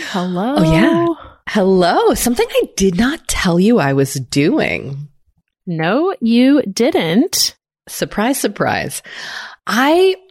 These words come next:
Speaker 2: did a professional tarot card reading yesterday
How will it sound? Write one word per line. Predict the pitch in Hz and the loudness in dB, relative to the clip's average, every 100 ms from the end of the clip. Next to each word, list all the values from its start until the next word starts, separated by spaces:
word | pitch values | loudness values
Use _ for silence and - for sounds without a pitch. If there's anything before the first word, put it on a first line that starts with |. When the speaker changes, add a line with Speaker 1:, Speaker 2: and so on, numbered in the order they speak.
| _ _ _ _ 170 156 | _ _ _ _ -8 -4
Speaker 2:
did | 196 214 269 302 302 - | 0 2 4 4 2 -2
a | 196 208 202 196 196 190 180 _ - | -4 2 4 4 4 4 0 _ -10
professional | - 170 - - 185 202 247 240 226 | -2 -2 -2 -2 0 0 2 2 0
tarot | - 190 214 262 | -2 0 2 2
card | 240 - 120 120 | 0 -2 -2 -2
reading | 123 117 117 107 | -2 -2 -2 -4
yesterday | 139 107 - - 127 123 117 123 165 | -4 -2 -2 -2 -2 0 0 0 -2